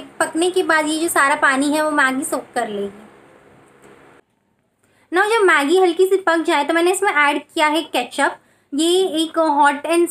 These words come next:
sweet ketchup है, ये मैगी का sauce है। So मैंने इसमें around one teaspoon ketchup ऐड कर लिया है और अब मैं इसे अच्छे से mix कर लूँगी।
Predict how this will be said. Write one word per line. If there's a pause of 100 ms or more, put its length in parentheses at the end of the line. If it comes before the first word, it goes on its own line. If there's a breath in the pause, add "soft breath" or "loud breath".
sweet
ketchup
है,
ये
मैगी
का
sauce
है।
So
मैंने
इसमें
around
one
teaspoon
ketchup
ऐड
कर
लिया
है
और
अब
मैं
इसे
अच्छे
से
mix
कर
लूँगी।